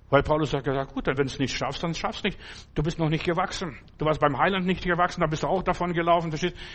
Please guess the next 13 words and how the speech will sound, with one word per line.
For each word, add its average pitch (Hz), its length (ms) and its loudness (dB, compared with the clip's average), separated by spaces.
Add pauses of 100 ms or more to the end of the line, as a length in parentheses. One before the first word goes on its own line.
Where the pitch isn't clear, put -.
(220)
Und - 140 -14 (180)
deshalb 165 340 0 (380)
ist - 160 0
er 160 60 4
dann 147 160 6
zum 139 320 0
Petrus 190 400 2
gegangen, 175 480 4
der 160 80 4
hat 143 80 2
gedacht, 147 320 2
„Bei 139 100 6
Petrus 160 380 0